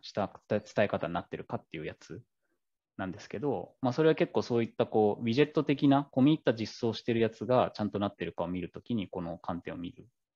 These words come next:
ことになるので、まあ、今回ちょっと見ていく範囲に、すいません、僕が先にそれが出そうなページが分かっていたら、あの、ここがひ-、ここがなんかこ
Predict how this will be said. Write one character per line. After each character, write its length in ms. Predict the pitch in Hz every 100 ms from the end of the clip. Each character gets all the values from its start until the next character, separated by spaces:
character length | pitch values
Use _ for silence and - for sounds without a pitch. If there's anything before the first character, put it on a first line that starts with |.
| _
こ 100 | -
と 100 | 90
に 120 | 87
な 100 | 87
る 100 | 85
の 100 | 82
で、 260 | 98 90 92 - - - _
ま 60 | -
あ、 40 |
今 200 | - 202
回 200 | 185 110
ち 60 | 101
ょ 40 |
っ 20 | 104
と 140 | 101
見 160 | 107 123
て 140 | 101
い 80 | 87
く 120 | -
範 260 | - 104 95
囲 40 |
に、 400 | 101 120 87 - _ _ _
す 60 | 123
い 20 |
ま 60 |
せ 80 | 101
ん、 40 | 92
僕 200 | 101 147
が 100 | 139
先 260 | 131 -
に 100 | 135
そ 120 | 127
れ 120 | 131 131
が 160 | 127
出 120 | 110
そ 200 | 110 160
う 20 | 143
な 100 | 104
ペ 140 | 110
ー 40 |
ジ 80 | 101
が 100 | 104
分 120 | 95
か 60 | 107
っ 80 | -
て 80 | 95
い 60 |
た 100 | 90
ら、 200 | 87 78 - - _ _ _
あ 120 | - 98
の、 180 | 90 -
こ 100 | -
こ 460 | 110 107 101 98 - _ _ _ _ _ _ _ _ -
が 100 | 104
ひ-、 100 | - _ _
こ 100 | -
こ 180 | 107 117
が 180 | 107 107
な 120 | 104
ん 60 | 101
か 100 | 87
こ 300 | - 85